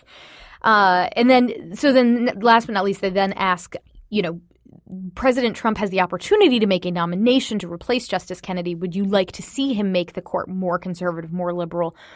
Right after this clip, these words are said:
or keep the present balance? Thirty-one percent say more conservative among Republicans. That's almost seven in ten. Uh, make the court more liberal. Twenty-nine percent of people would like Trump to make the court more liberal.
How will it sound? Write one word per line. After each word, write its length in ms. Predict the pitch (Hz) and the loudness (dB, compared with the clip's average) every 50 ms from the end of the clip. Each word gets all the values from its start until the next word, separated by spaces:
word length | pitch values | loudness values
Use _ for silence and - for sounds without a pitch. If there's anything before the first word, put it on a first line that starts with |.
| - - - - - | -20 -20 -20 -14 -8
or 80 | - - | -8 -6
keep 280 | - - 262 240 - | -2 0 -2 -2 -2
the 80 | - 208 | -6 -8
present 360 | - - 190 170 175 175 175 | -4 -2 -2 -2 -2 -4 -2
balance? 460 | 175 175 175 180 180 170 160 - - - - - - _ _ - | -2 0 0 0 -2 -4 -6 -8 -12 -18 -20 -20 -20 _ _ 0
Thirty-one 460 | - 262 262 254 247 240 233 240 262 | 2 4 4 6 6 6 6 4 4
percent 320 | - 294 269 - 226 185 | 2 0 0 0 -2 -2
say 120 | - 202 190 | 0 0 0
more 380 | 190 190 190 196 202 214 233 | 2 2 2 4 4 4 4
conservative 800 | 233 - 226 208 190 - - 190 175 170 180 170 170 170 196 - - | 2 0 -2 -2 -2 0 0 0 0 0 0 -2 -2 -2 -2 -4 -8
among 260 | - 185 175 175 175 175 | -6 -6 -4 -4 -4 -4
Republicans. 640 | 170 170 - 202 180 175 180 180 - 170 170 175 | -6 -4 -2 -2 -2 -2 -4 -6 -4 -6 -4 -4
That's 200 | 170 175 165 - - | -4 -6 -6 -4 0
almost 460 | 190 214 233 240 226 196 170 - - | 4 6 6 6 6 4 2 -2 -6
seven 340 | - - 214 190 175 180 165 | -4 0 0 2 2 0 -4
in 120 | 160 160 165 | -6 -8 -8
ten. 380 | - - 196 165 160 156 170 - _ _ - - - - - - - | -6 -6 -6 -4 -4 -6 -8 -10 _ _ -20 -20 -20 -20 -18 -10 -6
Uh, 120 | - 180 - - - | -6 -6 -6 -6 -2
make 220 | - 240 277 320 | 2 2 2 4
the 80 | - 311 | 2 -2
court 260 | - - 320 285 - | 2 4 4 4 4
more 240 | 214 220 220 226 226 | 4 4 6 6 6
liberal. 540 | 214 214 226 294 339 294 240 190 185 180 185 | 4 4 4 4 4 4 2 4 4 4 2
Twenty-nine 800 | 190 - - - 269 269 254 233 226 226 226 254 285 302 302 269 | 0 -4 0 2 4 4 6 6 6 6 6 6 6 4 4 2
percent 360 | - 208 202 - - 208 185 | 0 -2 -4 -2 -2 -4 -4
of 60 | 180 | -4
people 260 | - 208 180 - 185 175 | -6 -6 -4 -4 -4 -2
would 140 | 185 180 180 | -2 0 0
like 300 | 180 170 170 - - - | 0 -2 -2 -4 -12 -12
Trump 260 | - - 185 180 - | -6 -4 -4 -4 -4
to 100 | - 190 | -6 -4
make 180 | 185 175 170 - | -4 -4 -4 -6
the 80 | - | -10
court 280 | 175 - - - - - | -12 -6 -6 -6 -4 -4
more 120 | 175 175 170 | -4 -4 -4
liberal. 460 | 170 175 170 170 - 175 180 180 170 | -2 -4 -4 -4 -2 -2 -2 -2 -4